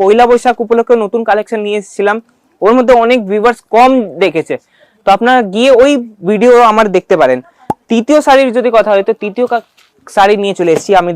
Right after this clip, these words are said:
দেখতে পাচ্ছি কটন সিল্কের মধ্যে হয়ে যাচ্ছে, কটন সিল্কের মধ্যে হয়ে যাচ্ছে। এর আগেরটা ছিল বানারসি প্যাটার্নে, কটন সিল্কের মধ্যে দেখতে পাবেন পুরো একদম আমি চলে এসেছি সিকোয়েন্সের কাজে শাড়ি নিয়ে চলে এসেছি সিকোয়েন্সের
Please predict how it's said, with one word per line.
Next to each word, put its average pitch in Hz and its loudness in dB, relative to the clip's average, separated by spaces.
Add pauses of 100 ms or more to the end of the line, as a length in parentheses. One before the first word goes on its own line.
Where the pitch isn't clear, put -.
দেখতে - -4
পাচ্ছি 156 -2 (200)
কটন 254 2 (200)
সিল্কের 233 0
মধ্যে 202 -2
হয়ে 175 2
যাচ্ছে, - -4 (200)
কটন 160 0
সিল্কের 208 -2
মধ্যে 165 -10
হয়ে 147 -8
যাচ্ছে। 165 -12 (120)
এর 190 -2 (100)
আগেরটা 190 -4
ছিল 233 0 (120)
বানারসি 185 -2
প্যাটার্নে, 160 -2 (680)
কটন 220 2
সিল্কের 247 0
মধ্যে 220 0 (260)
দেখতে 175 -4
পাবেন 196 -2 (120)
পুরো 196 -2 (100)
একদম 180 -4 (160)
আমি 185 -6 (220)
চলে 170 -4
এসেছি 160 -8 (140)
সিকোয়েন্সের 262 -4 (120)
কাজে 196 0 (140)
শাড়ি 190 0
নিয়ে 190 -8
চলে 180 -4
এসেছি - -12 (120)
সিকোয়েন্সের 220 -4